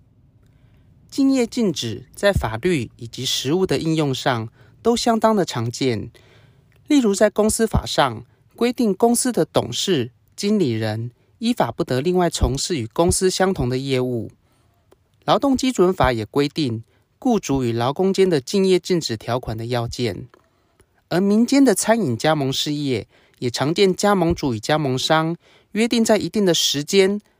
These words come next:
范围之内，加盟商不得从事相同竞争的竞业禁止条款。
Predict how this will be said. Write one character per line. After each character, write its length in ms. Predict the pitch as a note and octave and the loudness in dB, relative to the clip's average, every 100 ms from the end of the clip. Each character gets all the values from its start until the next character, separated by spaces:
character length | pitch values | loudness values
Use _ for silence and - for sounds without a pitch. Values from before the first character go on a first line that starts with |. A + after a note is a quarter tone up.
| _ | _
范 240 | A#3 G3+ | 2 2
围 140 | C#3+ | 2
之 160 | C3 E3 | 0 0
内， 320 | E3+ D3+ A#2 - _ _ - | 2 0 -2 -8 _ _ -4
加 180 | C4+ | 2
盟 160 | B3+ G3 | 4 4
商 220 | F#3+ G3+ | 4 2
不 140 | G3+ G#3 | 2 2
得 140 | E3+ | 2
从 220 | - C#3 | 2 -4
事 200 | D#3 E3+ | -2 -2
相 240 | C#3+ F#3+ G3+ | 0 0 2
同 180 | D3+ | -2
竞 220 | C#3+ E3+ D3 | -2 -2 0
争 160 | D#3 | 0
的 100 | C3+ | -2
竞 240 | A#2+ E3 D3+ | -2 0 0
业 140 | C3+ | -2
禁 180 | - C#3 | -2 -6
止 160 | - | -6
条 240 | - G2+ G#2+ | -10 -8 -8
款。 240 | - - | -6 -8